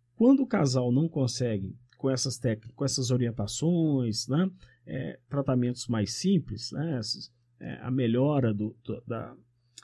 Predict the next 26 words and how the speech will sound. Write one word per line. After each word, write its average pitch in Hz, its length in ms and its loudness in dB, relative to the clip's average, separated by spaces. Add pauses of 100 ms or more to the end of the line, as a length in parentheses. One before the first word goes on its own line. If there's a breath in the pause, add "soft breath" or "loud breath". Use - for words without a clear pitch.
(380 loud breath)
da 127 140 0
qualidade 123 600 2
de 110 100 -2
vida, 131 420 2
é 135 40 0
interessante, 170 560 0
por - 80 -10
exemplo, 123 360 -8
quanto 190 260 -8
mais 175 220 -2
obeso 143 440 4
tá 143 80 2
o 127 140 4
homem, 147 440 0 (420)
pior 165 260 2
fica 160 240 -2
a 143 40 2
qualidade 117 640 0
do 107 80 -10
sêmen 127 360 0
dele, 151 420 0 (280 soft breath)
se - 140 -4
ele 175 100 2
tá 180 120 4
mais 165 220 2
sedentário, 139 840 0